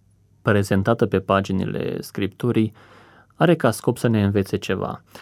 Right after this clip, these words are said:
Nu e doar, uh, transpunerea unei, uh, amintiri a scriitorului, ci are în spate și o învățătură spirituală cu mult mai profundă decât minunea vindecării în sine.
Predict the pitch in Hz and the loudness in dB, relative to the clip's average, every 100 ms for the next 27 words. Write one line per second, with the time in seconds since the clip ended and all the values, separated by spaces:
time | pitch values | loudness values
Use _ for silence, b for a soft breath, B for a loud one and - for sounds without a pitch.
0 | B - 156 165 135 117 113 107 101 95 | B 2 6 6 6 4 4 2 4 4
1 | 98 95 107 98 - 123 110 107 98 98 | 2 0 0 0 0 0 2 4 2 2
2 | 98 98 98 95 95 95 98 - - - | 2 2 0 0 0 0 -4 -6 -10 -12
3 | - - 107 104 98 113 104 90 - - | -6 0 2 2 2 4 2 2 -6 -4
4 | 98 - 107 92 92 101 117 123 135 b | -2 -2 -2 -2 0 0 2 0 -2 b
5 | b b b - 147 143 - 165 160 147 | b b b -2 0 0 2 2 2 0
6 | - 147 143 127 - 156 139 123 117 104 | 0 0 2 0 0 0 2 2 2 0
7 | 127 123 110 104 104 - - - - 113 | 2 4 4 2 0 -10 -16 -4 0 0
8 | 104 110 117 113 107 110 _ _ - 107 | 2 0 2 2 0 -2 _ _ -6 0
9 | 104 101 92 92 - 90 - 98 95 95 | 0 0 -2 -2 -2 -2 -2 -2 0 -2
10 | - _ - 107 104 147 143 - _ - | -4 _ -4 0 2 0 -2 -8 _ -4
11 | 110 101 98 92 95 90 90 - 90 87 | 0 2 2 2 0 0 -2 -2 -4 -4
12 | 92 - - - | -8 -8 -8 -8